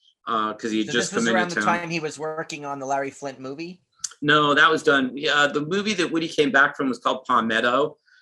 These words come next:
Speaker 1: Wasn't very
Speaker 2: Oh, okay,
Speaker 1: big
Speaker 2: yeah,
Speaker 1: for
Speaker 2: yeah,
Speaker 1: him.
Speaker 2: yeah.
Speaker 1: But, um, but when he came home, uh, instead of having, like, a little gathering at his house, we had it at my house, um, because I had,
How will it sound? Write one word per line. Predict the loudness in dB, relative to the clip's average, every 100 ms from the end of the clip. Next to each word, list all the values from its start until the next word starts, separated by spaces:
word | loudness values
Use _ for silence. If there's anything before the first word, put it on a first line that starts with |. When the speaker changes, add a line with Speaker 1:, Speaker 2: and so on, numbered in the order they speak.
| _
Speaker 1:
Wasn't | 2 2 2
very | 4 4
Speaker 2:
Oh, |
okay, | 4 0
Speaker 1:
big | 2
Speaker 2:
yeah, |
Speaker 1:
for | 2
Speaker 2:
yeah, | 4
Speaker 1:
him. | 2 0
Speaker 2:
yeah. | -4
Speaker 1:
But, | 0 4
um, | 4 4 0 -8 -20 _ _
but | 0
when | 2 2
he |
came | 2 0 0
home, | 0 2 2 2 -2 _ _ _ _ _
uh, | 2 2 4
instead | 0 0 0 0
of | 0
having, | 6 4 6
like, | 2 0
a | -2
little | -4 -2
gathering | 4 4 4 0 -2
at | -2
his | -2 2
house, | 2 2 -2
we | -4
had | 2 4 4
it | 0
at | 2
my | 2 2
house, | 0 -4 -10 -4
um, | 0 0 0 -6
because | -10 -2 2
I | 4
had, | 2 -2